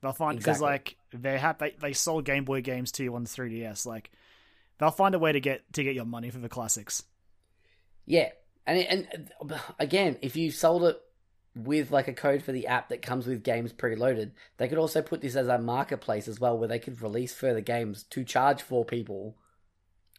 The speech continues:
Speaker 2: to pay your dollar nineteen or your two dollars to play, you know, these other games as they add to the library.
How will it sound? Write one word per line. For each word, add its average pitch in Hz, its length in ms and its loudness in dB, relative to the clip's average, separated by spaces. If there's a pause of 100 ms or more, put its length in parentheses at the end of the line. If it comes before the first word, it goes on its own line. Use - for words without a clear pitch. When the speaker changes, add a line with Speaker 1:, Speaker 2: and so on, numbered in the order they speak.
(100)
Speaker 2:
to 120 100 -4
pay 123 520 2 (440)
your 131 140 0
dollar 120 260 6
nineteen 117 580 2
or 110 240 0
your 123 160 -6 (480)
two 147 160 2
dollars 117 600 2
to 120 140 0
play, 107 560 0 (140)
you 120 80 -4
know, 104 260 -6 (180)
these 117 180 0
other 113 160 2
games 107 460 -2 (100)
as 113 140 0
they 113 120 2
add 117 280 -2
to 117 80 -12
the 117 100 -2
library. 101 540 -2